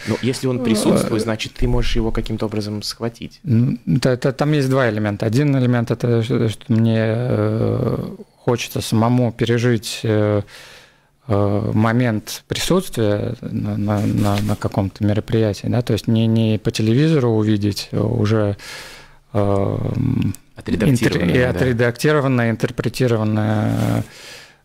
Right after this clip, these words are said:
Speaker 2: э, переживание, да, да, а самому пережить это и увидеть своими глазами.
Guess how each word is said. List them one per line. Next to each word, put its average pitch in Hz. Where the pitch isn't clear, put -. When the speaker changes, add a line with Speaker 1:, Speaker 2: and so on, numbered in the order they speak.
Speaker 2:
э, 107
переживание, 113
да, 107
да, 104
а 110
самому 123
пережить 117
это 110
и 110
увидеть 107
своими 107
глазами. 127